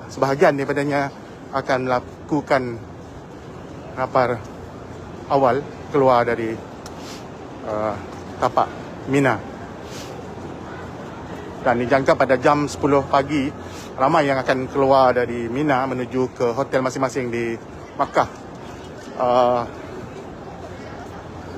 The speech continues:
haji hanya akan berakhir bagi sesetengah yang belum melakukan tawaf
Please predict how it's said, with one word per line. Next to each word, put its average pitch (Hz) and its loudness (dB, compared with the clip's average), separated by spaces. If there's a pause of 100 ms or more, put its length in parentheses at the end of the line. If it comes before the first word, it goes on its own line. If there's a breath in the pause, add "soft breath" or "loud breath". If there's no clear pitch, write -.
(1200)
haji 165 6
hanya 175 6
akan 156 4
berakhir 156 4
bagi 143 4
sesetengah 143 0
yang 135 0
belum 135 2
melakukan 135 2
tawaf 143 4